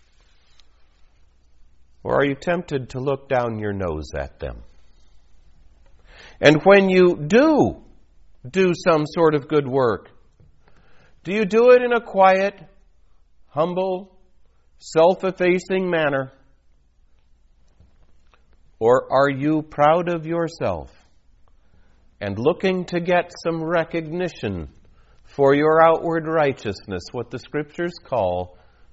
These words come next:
the praises of men? By the time you're done answering these questions, maybe you'll really be confused by our text this morning. If it's any comfort,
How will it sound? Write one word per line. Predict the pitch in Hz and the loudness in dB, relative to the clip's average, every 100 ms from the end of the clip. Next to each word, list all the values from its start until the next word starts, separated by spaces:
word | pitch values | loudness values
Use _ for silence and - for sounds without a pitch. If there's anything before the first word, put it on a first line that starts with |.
| - - | -20 -18
the | 101 131 | -6 -6
praises | - 139 110 87 78 80 73 - - - - _ - - _ - | -2 -2 0 -2 -6 -8 -8 -14 -20 -20 -20 _ -20 -20 _ -12
of | 85 85 | -10 -6
men? | 95 78 64 58 - - - - - - - - - - - - - - - - - - - - - - - - - - - - - - - - - - - | -4 -4 -8 -14 -20 -20 -20 -20 -20 -20 -20 -20 -20 -20 -20 -20 -20 -20 -20 -20 -20 -20 -20 -20 -20 -20 -20 -20 -20 -20 -20 -20 -20 -20 -20 -20 -20 -2 10
By | 143 | 10
the | 165 | 10
time | - 208 254 | 8 10 10
you're | 247 214 | 10 10
done | 220 208 | 12 12
answering | 202 208 208 190 175 170 | 10 8 6 6 8 8
these | 170 160 | 6 6
questions, | - 190 190 - 135 147 147 | 6 6 6 2 2 0 0
maybe | 156 170 170 | 2 4 4
you'll | 156 143 135 - - - - - | 4 4 0 -12 -20 -20 -20 -14
really | 101 165 180 123 | -2 2 4 2
be | 113 101 | 0 -4
confused | 117 104 107 110 107 101 - | -4 -6 -4 -2 -2 -4 0
by | 110 | 2
our | 107 104 | 2 0
text | 131 120 - - | 0 -2 -2 -8
this | 107 - | -8 -6
morning. | 104 107 131 | -6 -4 -6
If | 110 | -8
it's | 110 131 | -10 -10
any | 131 107 | -10 -8
comfort, | 123 123 104 107 | -10 -8 -8 -10